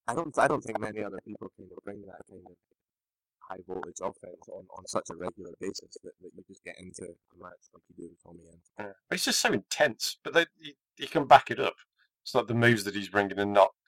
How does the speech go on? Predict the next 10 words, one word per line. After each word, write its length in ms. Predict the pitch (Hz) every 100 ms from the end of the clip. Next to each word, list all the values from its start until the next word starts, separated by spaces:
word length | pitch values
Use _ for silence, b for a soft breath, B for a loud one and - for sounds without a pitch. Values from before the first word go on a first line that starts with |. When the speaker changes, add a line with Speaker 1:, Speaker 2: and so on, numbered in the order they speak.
| -
Speaker 2:
like, 140 | 104 101
normal 500 | 110 110 107 107 98
moves. 400 | 104 107 104 104
He, 100 | 104 _ _ B B B B B _ _ - -
uh, 100 | 135
Speaker 1:
Mm. 80 |
Speaker 2:
his 160 | 127 135
kicks 320 | - 190 -
are 40 | 120
so 440 | - 143 139 131